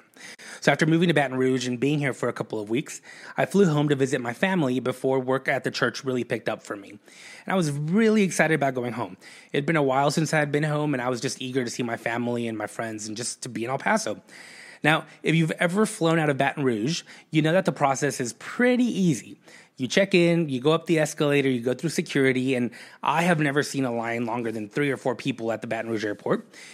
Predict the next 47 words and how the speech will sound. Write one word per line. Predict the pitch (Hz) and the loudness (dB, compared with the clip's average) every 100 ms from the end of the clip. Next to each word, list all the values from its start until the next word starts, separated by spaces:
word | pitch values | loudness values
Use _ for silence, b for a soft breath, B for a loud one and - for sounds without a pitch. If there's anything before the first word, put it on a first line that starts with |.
| B | B
And | - 165 | -4 0
then | 165 202 | 2 4
you | 180 | 4
either | 180 170 | 4 2
go | 156 | 2
to | 156 | 0
the | 147 | -2
left, | 127 135 196 - - | 2 4 2 -2 -4
where | 147 | 0
there's | 139 127 - | 2 2 0
two | - 202 | 2 4
boarding | 147 135 123 | 4 2 0
areas, | 117 131 160 - - | 0 0 0 -4 -4
or | 147 | -4
to | 143 170 | -2 -2
the | 214 | 2
right, | 170 139 196 - B B B | 4 4 2 -4 B B B
where | - 151 | 0 2
there's | 208 | 4
about | 220 139 - | 4 2 -4
six | - 170 156 - | -2 0 0 -4
boarding | 127 120 113 | -4 -4 -4
areas, | 113 101 | -4 -4
I | |
think. | - 92 110 | -10 -10 -6
It's | - | 0
not | 220 | 2
a | 170 | 2
big | 151 143 | 2 0
airport | 117 127 - 113 - | -2 -6 -6 -8 -4
at | 143 135 | -2 -2
all. | 110 - 120 _ _ B B B B | -4 -8 -18 _ _ B B B B
Well, | 196 | 0
anyway, | 190 160 B B | 2 0 B B
I | 170 | 2
got | 165 | 4
on | 202 | 6
my | 240 | 6
flight, | 247 151 139 151 - - | 4 4 4 2 -4 -2
and | 151 - | -4 0
everything | - 170 202 185 170 | 0 2 2 2 2
went | 147 139 | 0 -4
smoothly. | - 147 151 160 147 110 - - B B B B | -4 0 4 4 2 -2 -14 -18 B B B B
About | 139 147 | 0 2
an | 160 | 2
hour | 160 165 185 196 | 2 0 0 2
later, | 190 135 123 151 | 2 2 2 0